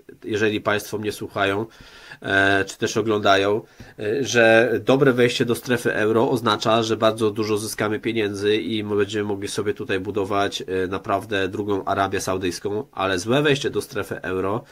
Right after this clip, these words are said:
będzie oznaczało zbiedzenie Polaków, prawda? Bo, bo jedni mówią, żebyśmy w ogóle nie weszli do strefy euro,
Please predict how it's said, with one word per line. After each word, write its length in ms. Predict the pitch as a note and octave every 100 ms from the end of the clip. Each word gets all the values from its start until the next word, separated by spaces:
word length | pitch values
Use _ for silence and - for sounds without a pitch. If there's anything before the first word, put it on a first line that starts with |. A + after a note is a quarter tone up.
| - - -
będzie 280 | G#2 G#2+ -
oznaczało 720 | A2 G#2+ - G2+ G#2 G#2+ A2+
zbiedzenie 720 | G#2+ A#2 G#2+ A#2 G#2+ G2+ G#2
Polaków, 400 | - G#2+ F#2+ F2
prawda? 300 | - F#2 G2
Bo, 200 | G2 G#2+
bo 180 | - G#2+
jedni 300 | A2+ B2+ B2+
mówią, 260 | A#2 A2+ G#2
żebyśmy 360 | - A2+ -
w 80 | G2+
ogóle 340 | F2+ G#2+ C#3+ D3+
nie 120 | D3+
weszli 280 | D3 D3 C#3
do 120 | C#3
strefy 320 | C#3+ C3+ C3+
euro, 520 | C3+ B2+ B2 B2 B2